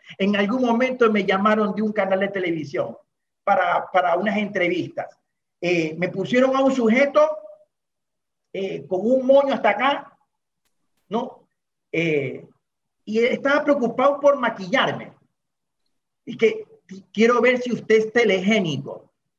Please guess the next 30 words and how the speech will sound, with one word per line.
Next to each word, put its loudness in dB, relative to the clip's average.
Yo 0
le 4
digo, 2
"¿Tú 2
a 0
mí 0
me 4
estás 2
llamando 4
para, 0
para 0
que -2
yo -2
salga 0
bien -4
en 4
televisión -2
o -2
para 2
ver 4
qué 6
es 4
lo 0
que 2
yo 4
humildemente 0
puedo 2
aportarte, 0
pues?". -12
Eh, 0